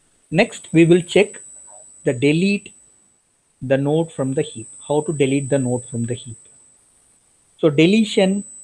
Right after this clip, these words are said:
will be happened at the root node. Whatever the deletion we are doing, that will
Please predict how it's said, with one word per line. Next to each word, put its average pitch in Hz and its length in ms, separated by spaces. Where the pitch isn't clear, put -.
will 151 240
be 160 380
happened 151 440
at 139 160
the 165 100
root 156 300
node. 117 300
Whatever 131 360
the 165 120
deletion 143 500
we 127 140
are 127 100
doing, 123 460
that 127 220
will 147 260